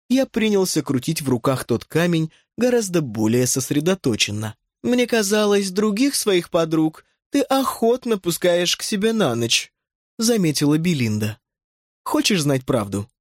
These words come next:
«Пожалуй, нет. Судя по тому, как ты на меня смотришь». «Ни одна из моих подруг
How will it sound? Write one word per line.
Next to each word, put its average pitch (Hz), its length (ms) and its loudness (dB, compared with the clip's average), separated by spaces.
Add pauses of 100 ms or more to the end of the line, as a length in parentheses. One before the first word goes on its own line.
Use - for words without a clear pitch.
(600)
«Пожалуй, 214 920 0 (140)
нет. 190 480 0 (360)
Судя 247 280 0
по 226 100 -2
тому, 202 260 2
как 180 160 -2
ты - 100 -2
на 175 80 4
меня 175 220 2
смотришь». 127 600 -2 (800)
«Ни 196 160 2
одна 151 460 2
из 117 180 0
моих 113 320 0
подруг 135 520 -2